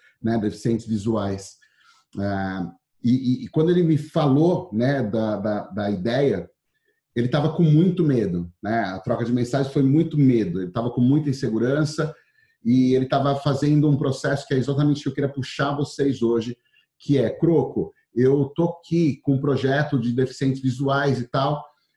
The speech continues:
e eu, eu nunca tinha visto um projeto de deficientes visuais, né, desse formato que ele tava propondo, ainda mais online. Foi, cara, impressionante, né, como que as,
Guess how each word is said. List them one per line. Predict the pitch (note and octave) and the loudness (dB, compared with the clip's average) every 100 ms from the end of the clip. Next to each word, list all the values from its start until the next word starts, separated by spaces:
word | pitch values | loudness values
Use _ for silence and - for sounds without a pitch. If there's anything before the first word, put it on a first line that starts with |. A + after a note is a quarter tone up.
| _ | _
e | A2 | -2
eu, | C3+ C3+ - | 0 -2 -4
eu | C3+ | 0
nunca | C#3+ F#3 E3 | 2 2 0
tinha | - C#3 | 0 -2
visto | A#2 D3+ D3+ C#3+ | 0 -2 -2 0
um | C3 | 0
projeto | C#3 A2 B2 B2+ A2+ | 0 -2 -2 -2 -4
de | A2 | -4
deficientes | B2 - A#2+ A2+ | -6 -4 -4 -4
visuais, | A#2+ G2+ G#2 F2+ F2 - - _ _ _ _ _ - | -4 -6 -4 -4 -6 -10 -20 _ _ _ _ _ -10
né, | G#2 G#2 G2+ F#2 | -4 -2 -2 -4
desse | G#2 A#2+ - | -4 -2 -4
formato | - B2+ A#2 A2 - | -4 -2 0 -2 -4
que | A2+ | -6
ele | |
tava | - A2+ A2+ | -4 -4 -4
propondo, | - - B2+ C3+ C#3+ | -4 -4 -2 0 2
ainda | A#2+ | 2
mais | A2+ A#2 A#2+ | 0 0 -2
online. | A2 A#2 C#3 C3+ A2+ | 0 0 0 0 -2
Foi, | B2+ C3+ A#2+ | -4 -4 -4
cara, | A#2+ A2+ | -4 -4
impressionante, | G#2+ A2+ _ - C#3 C3+ C#3 A#2+ C3 D3 - | -2 -4 _ -4 -2 0 0 2 2 -2 -2
né, | A#2 B2 | -2 -2
como | - A#2+ A#2 | -2 -2 -2
que | C3+ | -2
as, | B2 A#2+ | -2 -4